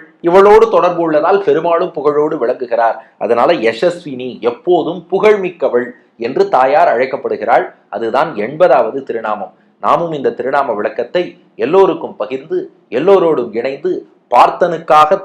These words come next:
தேரும் ஊர்ந்து தேசுயர்ந்த பார்த்தசாரதி பெருமாள் எழுந்தருளியிருக்கும் திருவல்லிக்கேணியிலே, அந்த பார்த்தசாரதிக்கு பெருமாளுக்கு அருகிலேயே எழுந்தருளியிருக்கும் ருக்மிணி தாயாரை தியானித்துக் கொண்டு, "யசஸ்வின்யை நமஹா,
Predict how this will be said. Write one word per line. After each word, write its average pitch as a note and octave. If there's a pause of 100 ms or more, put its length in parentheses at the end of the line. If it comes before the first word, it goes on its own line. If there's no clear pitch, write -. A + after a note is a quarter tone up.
(120)
தேரும் F3+
ஊர்ந்து E3+
தேசுயர்ந்த E3 (320)
பார்த்தசாரதி F#3
பெருமாள் C3
எழுந்தருளியிருக்கும் C#3+ (100)
திருவல்லிக்கேணியிலே, D3 (160)
அந்த G3+
பார்த்தசாரதிக்கு E3+
பெருமாளுக்கு D3
அருகிலேயே E3
எழுந்தருளியிருக்கும் C3+ (300)
ருக்மிணி G#3
தாயாரை D3+
தியானித்துக் B2
கொண்டு, - (140)
"யசஸ்வின்யை F#3
நமஹா, B2+